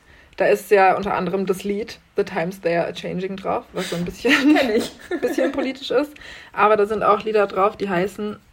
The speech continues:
Speaker 1: Only a Pawn in Their Game und The Lonesome Death of Hattie Carroll, wo es in beiden um, äh, rassistisch motimi-,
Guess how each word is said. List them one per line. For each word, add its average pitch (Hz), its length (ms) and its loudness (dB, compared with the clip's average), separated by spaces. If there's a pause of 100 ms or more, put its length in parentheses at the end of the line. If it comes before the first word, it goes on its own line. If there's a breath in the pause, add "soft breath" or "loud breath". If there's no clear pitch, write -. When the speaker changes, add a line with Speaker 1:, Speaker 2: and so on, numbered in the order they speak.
Speaker 1:
Only 208 400 0
a - 80 -2
Pawn 190 320 -2
in 196 180 -2
Their 185 160 4
Game 185 480 -2
und 202 400 -4 (160)
The 185 140 0
Lonesome 190 600 0
Death 190 300 0
of 190 300 -8
Hattie 196 240 -2
Carroll, 175 500 0 (760)
wo 190 160 0
es 196 100 -6
in 180 160 -4
beiden 180 360 2
um, 175 480 -4 (640 loud breath)
äh, 185 300 0
rassistisch 196 600 -2
motimi-, 185 480 -6